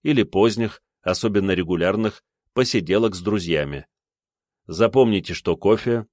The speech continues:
энергетики и другие стимуляторы не являются заменой сну.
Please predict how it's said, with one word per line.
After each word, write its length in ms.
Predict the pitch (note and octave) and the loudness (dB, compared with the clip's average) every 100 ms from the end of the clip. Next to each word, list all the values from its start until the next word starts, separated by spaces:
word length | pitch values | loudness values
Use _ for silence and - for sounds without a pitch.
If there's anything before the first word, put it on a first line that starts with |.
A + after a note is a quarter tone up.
| _ | _
энергетики 880 | F#2 F#2 E2+ D#2+ A2 A#2 G#2+ A2 G#2 _ - | -4 -2 -2 0 -2 -2 -2 -4 -4 _ -4
и 120 | A2 | -2
другие 420 | G2+ F#2+ D#2 F2+ | 0 -2 0 -4
стимуляторы 760 | - A2+ A2+ A#2 A2 A2+ A2+ A2 _ _ - | -2 -2 2 2 2 2 0 0 _ _ -4
не 220 | A2+ A2 | 0 2
являются 600 | G2+ E2+ F2+ A#2+ B2+ A#2+ | 2 2 2 2 2 -2
заменой 500 | G2 F#2+ F2 D#2+ E2 | 0 0 0 -2 -4
сну. 400 | - G2 D#2 | -4 -4 -4